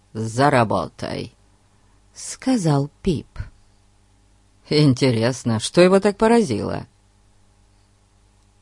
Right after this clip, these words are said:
«Вот увидите, сейчас он подъедет и скажет, что разгадал тайну», заявил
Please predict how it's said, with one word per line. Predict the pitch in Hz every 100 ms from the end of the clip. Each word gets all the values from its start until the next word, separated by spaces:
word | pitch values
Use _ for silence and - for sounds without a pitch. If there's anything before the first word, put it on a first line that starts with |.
| _ _ _ _ _
«Вот | 127 107 110 113 117 117 - 131
увидите, | 120 120 113 117 127 156 170 165 156 147 123 123 113 - - - _ _ _ _
сейчас | - - 113 117 127 117 -
он | 113 101
подъедет | 113 110 135 113 123 165 214 214 220 220
и | 113 107
скажет, | - - 117 147 156 143 131 - _ _ _ _ _
что | - - - 110
разгадал | 131 151 127 120 117 127 110 110 131 143 120
тайну», | - 117 113 113 120 113 98 120 _ _ _ _ _ _ _ _ _
заявил | 220 226 254 302 330 185 135 185